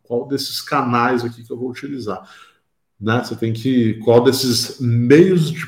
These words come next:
postagem que eu vou utilizar fazendo testes e testes. Daqui a alguns meses, eu acredito que a gente já vai ter metodologia,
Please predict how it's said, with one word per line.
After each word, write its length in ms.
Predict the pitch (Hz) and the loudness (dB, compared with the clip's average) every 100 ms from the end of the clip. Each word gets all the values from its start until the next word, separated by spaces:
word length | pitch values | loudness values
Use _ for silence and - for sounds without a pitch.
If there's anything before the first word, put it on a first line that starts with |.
| - | -4
postagem 560 | 147 - 139 139 135 | -4 -4 -2 -2 -2
que 80 | - | -2
eu 80 | 135 | -2
vou 140 | 131 | 0
utilizar 580 | 127 - 147 123 123 - | -4 -8 -8 -4 -4 -4
fazendo 420 | 156 139 147 170 165 | -6 -4 -4 -4 -2
testes 500 | 139 139 139 151 170 | 0 0 -2 -8 -8
e 100 | 160 | -4
testes. 640 | 117 104 - - - _ - | -2 -2 -8 -14 -16 _ -4
Daqui 340 | 175 214 214 | 0 0 2
a 60 | 196 | 0
alguns 360 | 156 165 139 | 2 0 0
meses, 540 | 127 135 175 147 113 110 | 0 0 0 -2 -4 -2
eu 100 | 123 | -4
acredito 340 | 120 123 123 | -2 -4 -4
que 60 | 139 | -8
a 20 | |
gente 80 | 139 | -6
já 100 | 139 | -2
vai 140 | 139 | -2
ter 160 | 135 143 | 0 -2
metodologia, 1000 | 135 139 143 151 156 185 151 104 90 | -2 -4 -2 -4 0 0 0 -4 -8